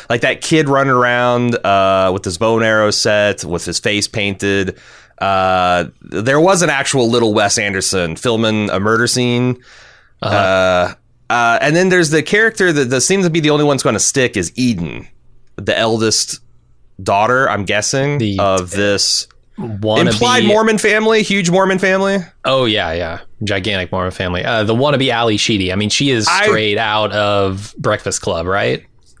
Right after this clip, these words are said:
Speaker 1: Oh, pretty well off man's version of Ally Sheedy. It doesn't seem like
Speaker 2: Sure,
Speaker 1: she's any
Speaker 2: sure.
Speaker 1: slouch. But yeah, she's very Breakfast Club era Ally Sheedy. Uh,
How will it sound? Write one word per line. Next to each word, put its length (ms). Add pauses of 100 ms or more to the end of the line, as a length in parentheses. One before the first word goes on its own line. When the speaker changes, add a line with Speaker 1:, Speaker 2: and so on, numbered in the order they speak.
(220)
Speaker 1:
Oh, 120
pretty 260
well 260
off 260
man's 280
version 300
of 60
Ally 160
Sheedy. 400
It 100
doesn't 280
seem 120
like 100
Speaker 2:
Sure, 80
Speaker 1:
she's 180
any 160
Speaker 2:
sure. 80
Speaker 1:
slouch. 380
But 100
yeah, 180
she's 200
very 200
Breakfast 400
Club 240
era 220
Ally 240
Sheedy. 680
Uh, 560